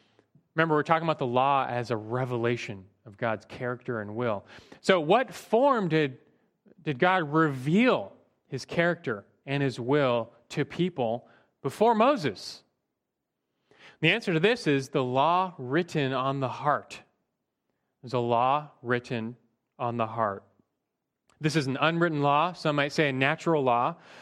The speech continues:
that God installed in the hearts of every person, which is reflected by their conscience. And the Apostle Paul speaks of this internal law in Romans two, fourteen and fifteen. You can listen,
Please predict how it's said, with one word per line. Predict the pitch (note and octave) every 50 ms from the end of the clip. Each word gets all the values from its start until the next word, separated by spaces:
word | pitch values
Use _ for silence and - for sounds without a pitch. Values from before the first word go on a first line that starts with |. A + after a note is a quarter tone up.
| - - - _ _ -
that | D3+ D3
God | - F3 F#3 G3+ G#3
installed | F#3 E3+ - G#3 G3 G#3 G3+
in | G3
the | F3
hearts | D3+ E3+ F3 F#3+ F#3+ - -
of | D3 D#3 -
every | D3+ F3 G3 G3 B3 B3 A3+
person, | - - A3 A#3 B3+ - - D#3 C3 B2+ F3+ G#3 - _ _ _ _ _ _ _ _ _ _ _ _ _ - - - _ -
which | D3 -
is | D3 B2+ C3+
reflected | C#3+ B2+ - D3+ D3+ D#3 - D#3+ C3 A#2+
by | B2+ A#2+ A#2+ A#2 A#2+ C3 C3 _ _ _ _ _
their | - A#2
conscience. | A2 - - - - - E3 G3 G3 - - C#3 G#2+ F#2+ - - - - - - - _ _ _ _ _ _ _ _ _ _ _ _ _ _ - - - _ -
And | C#3+
the | D3
Apostle | C3+ E3+ F3 F3+ F3 - D#3+
Paul | - - F#3+ F3+ F3 F3 D#3
speaks | - - - - - - G3 A#3 C4 - - D4
of | C4 G3
this | D#3+ D#3 C#3 C3+ - - - - -
internal | E3 D#3 D#3 E3 D3 - E3 E3 E3 E3+ D#3 C#3
law | B2+ A2+ G#2+ G#2+ B2 D#3 - _ _ _ _ _ _ _ _ -
in | C3 B2+
Romans | B2 B2+ B2+ B2+ B2 B2 -
two, | - - G#3+ A3 C#3+ G2+ - _ _ _ _ _ _ _ _ _ _ _
fourteen | _ - B2+ A#2+ B2 - C#3+ C3
and | B2+ B2
fifteen. | - C#3 C3 - - - F#3+ E3+ B2+ A#2
You | A2+
can | A2 A#2+ A#2 A2+
listen, | A#2 A2+ - - B2 D3 D#3+